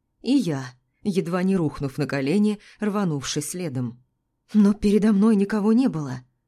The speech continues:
Черный исчез, растворившись во тьме тоннеля.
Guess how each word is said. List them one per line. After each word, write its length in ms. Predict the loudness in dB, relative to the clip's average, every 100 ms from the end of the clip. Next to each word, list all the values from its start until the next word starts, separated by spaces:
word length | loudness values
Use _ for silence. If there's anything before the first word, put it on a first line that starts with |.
| _ _ _ _
Черный 480 | -6 -2 0 0 -2
исчез, 540 | -4 -6 -4 -4 -4 -12 _ -8
растворившись 840 | -2 -2 -2 -4 -4 -6 -6 -4 -2
во 120 | -2
тьме 260 | -2 -4
тоннеля. 600 | -2 0 0 0 -4 -8